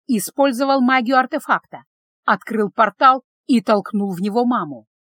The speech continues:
Так он и погиб, в схватке с шестью сильными темными магами.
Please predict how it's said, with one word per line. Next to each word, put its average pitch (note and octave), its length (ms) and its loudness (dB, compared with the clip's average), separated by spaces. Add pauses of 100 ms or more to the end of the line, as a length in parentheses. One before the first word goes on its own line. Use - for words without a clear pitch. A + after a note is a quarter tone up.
(720)
Так G3 260 0
он G#3+ 200 0
и C4+ 100 -2
погиб, G3 420 -8 (380)
в - 100 -14
схватке G3+ 580 -4
с - 60 -12
шестью - 500 -6
сильными G#3+ 480 -4
темными G#3 420 -4
магами. D3 440 -6